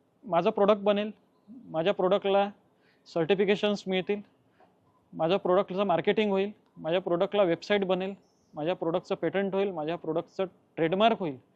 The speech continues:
आणि या सगळ्या गोष्टी इझिली होण्यामागे जर क्रेडिटेबल कोणी आहे तर The फार्मशिवाय हे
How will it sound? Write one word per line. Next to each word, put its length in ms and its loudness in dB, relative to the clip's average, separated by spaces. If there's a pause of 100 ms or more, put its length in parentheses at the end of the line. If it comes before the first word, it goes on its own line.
(460)
आणि 160 -4
या 100 0
सगळ्या 340 2
गोष्टी 420 -2
इझिली 300 0
होण्यामागे 560 0 (1600)
जर 140 4
क्रेडिटेबल 760 2
कोणी 220 0
आहे 200 0
तर 220 2
The 200 0
फार्मशिवाय 600 4
हे 260 0